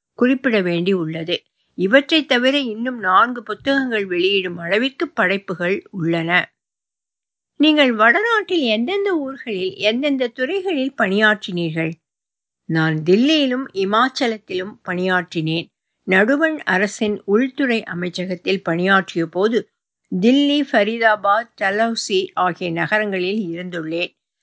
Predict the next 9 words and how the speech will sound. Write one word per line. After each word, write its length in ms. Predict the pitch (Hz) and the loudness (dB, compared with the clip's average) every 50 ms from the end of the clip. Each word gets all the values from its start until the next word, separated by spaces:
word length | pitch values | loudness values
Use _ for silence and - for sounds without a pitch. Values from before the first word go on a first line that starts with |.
| _ _ _ | _ _ _
பின்னர் 360 | 247 254 262 269 269 262 254 | 2 4 4 4 4 4 4
அரசு 520 | 233 208 190 190 233 262 254 - 320 - | 6 6 6 4 4 2 0 -2 -4 -4
பணியை 460 | - 254 226 214 208 202 190 185 - _ | -4 -4 -4 -2 0 0 -2 -2 -4 _
துறந்து 580 | - 156 160 165 170 180 185 180 233 247 - _ _ _ _ _ | -6 -4 -2 0 0 -2 -2 -2 -4 -4 -4 _ _ _ _ _
பல்வேறு 560 | - 208 202 214 226 240 269 294 302 320 285 | 2 4 4 4 4 2 2 2 2 0 -2
தனியார் 540 | - - 208 196 208 226 240 262 262 269 254 | -2 -2 0 0 2 2 2 2 2 2 0
நிறுவனங்களின் 760 | 240 202 196 202 208 214 202 202 202 202 196 196 202 214 - _ _ | -2 -4 -4 -2 -2 -4 -4 -4 -4 -4 -4 -4 -6 -8 -12 _ _
மென்பொருள் 760 | 175 202 202 220 254 294 320 294 - 277 226 208 208 214 214 | -8 -4 -2 0 0 0 -2 -2 -2 -2 -2 0 -2 -2 -4
மேலாண்மையில் 840 | 196 185 180 180 175 170 180 180 165 160 160 170 196 226 285 - | -4 -4 -4 -2 -2 -4 -4 -4 -6 -8 -4 -2 0 0 0 -2